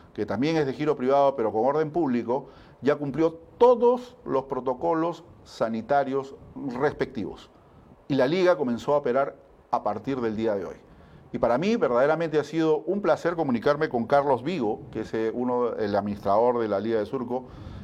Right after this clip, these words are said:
y al momento que le pregunté, obviamente no identificándome quién, quién era, le pregunté por todos los detalles, y da gusto verdaderamente cuando una persona te atiende muy bien por el hilo telefónico y te explica todo lo que tú tienes que cumplir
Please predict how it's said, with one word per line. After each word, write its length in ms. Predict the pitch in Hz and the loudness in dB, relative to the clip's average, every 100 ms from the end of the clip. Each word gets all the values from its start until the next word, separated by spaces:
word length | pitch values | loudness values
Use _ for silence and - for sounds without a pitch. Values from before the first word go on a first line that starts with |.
| - - - | -10 -10 -6
y 60 | 127 | -2
al 100 | 123 | 0
momento 340 | 139 180 208 | 0 0 0
que 80 | 190 | 2
le 100 | 156 | 2
pregunté, 480 | 147 127 123 165 175 | 4 0 2 -2 2
obviamente 480 | 151 156 156 160 147 | 2 4 2 0 0
no 220 | 151 180 | 2 2
identificándome 920 | 170 151 127 120 120 160 165 143 123 | 2 0 -2 -4 0 2 2 2 -2
quién, 320 | 120 139 143 | -2 -2 -4
quién 200 | 139 135 | -2 -2
era, 320 | 135 117 127 - - | 2 2 0 -4 -8
le 100 | 110 | -4
pregunté 340 | 113 113 143 | -2 -2 -2
por 180 | 143 117 | -2 -2
todos 220 | - 170 | -2 -2
los 100 | 151 | -2
detalles, 480 | 127 139 139 143 139 - - - - | 0 0 0 -2 -8 -20 -20 -20 -4
y 60 | 120 | 4
da 100 | 147 | 4
gusto 300 | 180 190 170 | 4 0 0
verdaderamente 560 | 135 131 147 156 160 123 | 2 4 2 0 -4 -2
cuando 200 | 123 139 | -2 0
una 160 | 156 | 0
persona 440 | 123 113 151 147 147 | -2 -2 0 0 0
te 80 | |
atiende 320 | 135 139 151 147 | -2 -2 -2 0
muy 200 | 156 147 | 0 2
bien 360 | 151 156 180 - | 2 0 -4 -4
por 120 | 104 | -2
el 100 | 104 | -2
hilo 160 | 123 127 | -2 -2
telefónico 640 | 127 123 131 120 117 127 - - - | -2 -2 -2 -2 -4 -6 -10 -20 -8
y 100 | 127 | -2
te 80 | 131 | -2
explica 340 | 175 196 180 | -2 0 0
todo 340 | - 233 220 | 4 6 6
lo 80 | 226 | 4
que 120 | 160 | 0
tú 120 | 147 185 | -4 -4
tienes 200 | 190 175 | -4 -4
que 100 | 135 | -4
cumplir 440 | 123 123 180 | -4 0 2